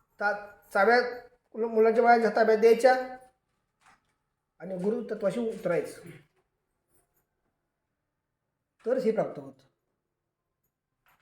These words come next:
आता मग मुला, "जाऊ का मी?" मुलाला विचारायचं वडिलांनी. मग मुला येस, मुलगा येस म्हणला तरी येच.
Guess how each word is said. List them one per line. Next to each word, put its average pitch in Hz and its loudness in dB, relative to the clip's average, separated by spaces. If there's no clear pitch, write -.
आता 196 -4
मग 226 2
मुला, 226 2
"जाऊ 269 6
का 269 4
मी?" 262 0
मुलाला 240 2
विचारायचं 170 -4
वडिलांनी. 202 -4
मग 196 -14
मुला 233 6
येस, 277 8
मुलगा 233 6
येस 285 12
म्हणला 285 6
तरी 294 8
येच. - 2